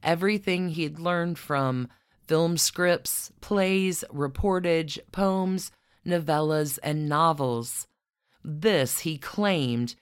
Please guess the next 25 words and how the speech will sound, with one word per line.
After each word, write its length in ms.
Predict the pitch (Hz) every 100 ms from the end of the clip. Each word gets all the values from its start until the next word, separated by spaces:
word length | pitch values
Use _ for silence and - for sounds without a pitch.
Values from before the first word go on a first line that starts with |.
| _ _ -
is 240 | 170 160
what 240 | 180 160 -
kept 300 | 170 151 -
aborting 640 | 170 156 247 226 160 135
his 220 | 127 131
attempt 580 | 127 - - 160 117 - _
to 220 | - 185 165
be 540 | 135 190 139 120 120 _
the 140 | - 151
American 760 | 143 139 120 117 113 - 117
Proust. 840 | 113 - 147 131 120 120 - - - _ _ _ _ _ _ -
It 160 | 240
was 340 | 196 202 156 -
humbug, 520 | 165 175 143 120 117
of 140 | 113
course. 640 | - 175 139 110 107 - - _ _ _ -
The 100 | 190
Capote 500 | 196 165 240 233 185
of 120 | 139
this 220 | 135 127
period 720 | - - 170 156 139 123 120
was 300 | 143 214 254
adept 640 | 190 123 - 160 107 - - _ _ _
at 140 | 160 165
inventing 800 | 160 151 151 165 160 139 117